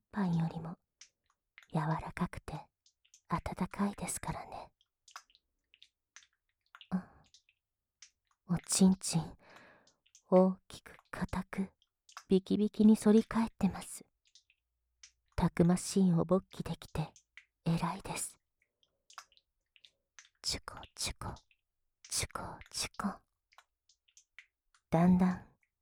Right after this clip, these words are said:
優しいエッチからメスを落とす本気の交尾セックスに動きを変えていきますよ。ふん、ふん、この、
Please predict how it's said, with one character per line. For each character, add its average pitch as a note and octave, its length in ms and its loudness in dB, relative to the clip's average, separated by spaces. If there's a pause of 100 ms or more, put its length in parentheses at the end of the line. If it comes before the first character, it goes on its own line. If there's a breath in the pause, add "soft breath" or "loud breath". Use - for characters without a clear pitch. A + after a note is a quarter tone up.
(360)
優 E3 260 -2
し - 240 2
い F#3+ 40 4
エ - 20 2
ッ F#3 260 -2
チ - 140 -8
か D#3+ 160 -4
ら D#3 120 -2 (920 soft breath)
メ E3+ 160 8
ス - 240 2
を E3 160 0
落 D#3+ 100 -4
と F3+ 80 -2
す F3 200 -4
本 F#3+ 280 8
気 - 140 2
の G#3 180 8
交 G#3+ 260 2
尾 A3 60 -2
セ - 200 -4
ッ - 20 -4 (100)
ク G#3 80 -2
ス - 160 0
に D#3+ 240 2 (720 soft breath)
動 F3 220 6
き - 200 -6
を F3 60 0 (100)
変 F3 140 2
え F3+ 60 2
て - 160 -4
い F#3+ 80 -2
き - 160 -4
ま G3 80 2
す - 180 -4
よ。 D#3+ 180 -2 (1160)
ふ - 120 -2
ん、 F#3 80 -2 (1000)
ふ - 100 -2
ん、 - 140 -2 (760)
こ - 140 -2
の、 - 160 -4